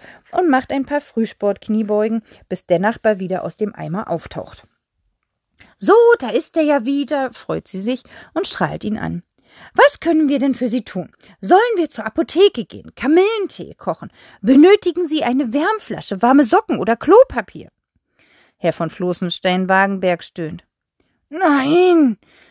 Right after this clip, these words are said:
Sie sollen den Preis gewinnen.“ „Den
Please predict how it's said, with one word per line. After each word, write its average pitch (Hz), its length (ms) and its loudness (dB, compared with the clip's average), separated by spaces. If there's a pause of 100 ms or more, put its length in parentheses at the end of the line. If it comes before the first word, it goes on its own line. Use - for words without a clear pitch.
(120)
Sie 254 320 -10
sollen 294 440 4
den 294 200 4
Preis 320 480 -2
gewinnen.“ 247 560 0 (760)
„Den 175 240 -14